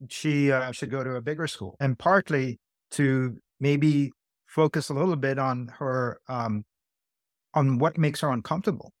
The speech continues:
You know, maybe bigger spaces would accentuate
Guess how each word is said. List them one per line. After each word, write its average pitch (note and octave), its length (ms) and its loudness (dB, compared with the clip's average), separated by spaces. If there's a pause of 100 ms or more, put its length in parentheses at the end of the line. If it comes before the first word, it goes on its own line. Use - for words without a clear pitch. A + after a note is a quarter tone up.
(220)
You C#3 60 0
know, B2+ 180 0 (220)
maybe F3+ 320 4
bigger E3 420 2
spaces D3+ 800 -6
would C3 180 -6
accentuate C#3+ 600 -2